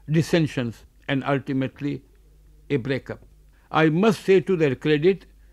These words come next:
that they were able to understand each other within that month and decide on the right course. And in their case, the right course was not to get married. So we had to invite the girl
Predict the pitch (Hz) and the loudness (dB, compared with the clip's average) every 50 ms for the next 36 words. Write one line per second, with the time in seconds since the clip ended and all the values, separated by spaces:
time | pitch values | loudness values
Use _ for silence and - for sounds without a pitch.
0 | - _ - - _ _ _ _ _ _ 139 131 151 147 127 107 127 156 151 139 | -20 _ -20 -20 _ _ _ _ _ _ 0 2 2 2 2 0 -2 -2 0 0
1 | 143 139 - 160 180 202 202 214 202 165 - 190 165 165 165 165 160 151 - - | -2 -4 0 4 4 6 6 4 2 2 0 -2 0 0 0 0 0 -2 -2 -2
2 | - 156 139 139 139 - 175 180 151 - 156 147 131 135 127 123 127 135 139 120 | -4 -4 -4 -4 -6 -6 -6 -6 -4 -4 -4 -4 -2 -4 -4 -4 -4 -4 -4 -2
3 | 170 180 175 151 147 127 - - 131 127 120 107 90 - - _ _ _ _ _ | -4 -4 -2 -4 -4 -6 -6 -4 -4 -4 -4 -4 -8 -14 -20 _ _ _ _ _
4 | _ _ _ _ _ _ _ - 135 135 135 135 143 - - 175 175 180 180 175 | _ _ _ _ _ _ _ -4 -2 -2 0 -2 -2 0 2 4 4 6 6 6
5 | 175 165 151 147 143 139 156 170 165 - - - 180 160 135 113 - - - - | 4 2 2 0 0 0 0 0 0 -2 -4 -2 0 0 0 0 -2 -8 -16 -20
6 | _ _ _ _ _ _ _ _ _ _ _ _ _ - 139 139 135 135 135 120 | _ _ _ _ _ _ _ _ _ _ _ _ _ -4 -2 -2 0 -2 -2 2
7 | 131 165 170 170 151 - - 143 127 117 101 - - - - - 131 135 127 131 | 2 4 4 4 2 -2 -4 -6 -6 -6 -6 -10 -18 -20 -16 -8 -6 -4 -2 0
8 | 147 156 143 - - 131 120 113 110 - - - _ _ _ _ - 127 127 127 | 0 0 -2 -4 -4 -4 -4 -4 -6 -10 -16 -20 _ _ _ _ -8 -4 -2 0
9 | 131 135 123 - _ _ _ _ _ _ - - 123 131 147 143 - - - 143 | 0 -2 -2 -6 _ _ _ _ _ _ -8 -6 -2 -2 0 -2 -2 -4 -6 -4
10 | 127 131 127 - - 135 131 120 107 101 104 107 - - - _ _ _ _ _ | -4 -4 -4 -4 -6 -6 -6 -6 -6 -8 -12 -14 -18 -20 -20 _ _ _ _ _
11 | _ _ _ _ _ _ _ - - 151 147 156 160 160 190 208 165 - 208 185 | _ _ _ _ _ _ _ -2 -2 0 2 4 4 6 4 4 2 0 0 0
12 | 170 165 160 151 156 156 160 156 - - - - _ - - _ - - - - | 2 2 2 2 2 4 2 2 0 -2 -10 -20 _ -20 -20 _ -20 -20 -20 -20
13 | - - - 135 151 117 110 156 170 180 196 220 233 | -16 -8 -4 -4 -4 0 2 4 4 6 4 4 2